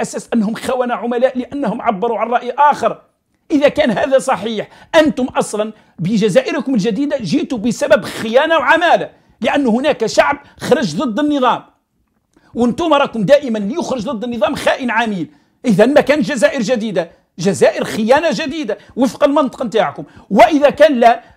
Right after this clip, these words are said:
أن هناك شعب خرج رفض النظام ورفض بوتفليقة وأفضى إلى جزائر جديدة، إذن من حق الجزائريين اللي ما اقتنعوش بهذه الجزائر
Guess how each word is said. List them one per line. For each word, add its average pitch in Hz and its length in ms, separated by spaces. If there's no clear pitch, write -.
أن 247 120
هناك 233 380
شعب 170 320
خرج 196 380
رفض 226 300
النظام 226 380
ورفض 254 280
بوتفليقة 220 640
وأفضى 214 580
إلى 277 100
جزائر 240 420
جديدة، 208 460
إذن 247 280
من 240 100
حق - 300
الجزائريين 208 760
اللي 214 180
ما 254 60
اقتنعوش 233 540
بهذه 233 280
الجزائر 196 460